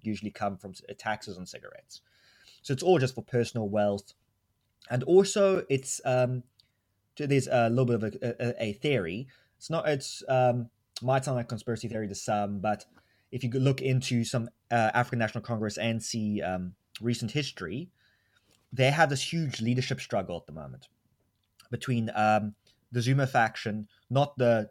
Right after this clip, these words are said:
Zuma faction that we know, the N D Z faction. I think it's gonna be quite obvious who this person is.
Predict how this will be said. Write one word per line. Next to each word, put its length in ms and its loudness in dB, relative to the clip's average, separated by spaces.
Zuma 160 -4
faction 260 -2
that 60 -4
we 180 -4
know, 280 -6
the 340 -2
N 100 0
D 160 -2
Z 320 0
faction. 320 -6
I 40 -12
think 340 -18
it's 120 -8
gonna 160 0
be 80 -4
quite 240 4
obvious 340 -2
who 60 -8
this 140 -10
person 340 -6
is. 380 -8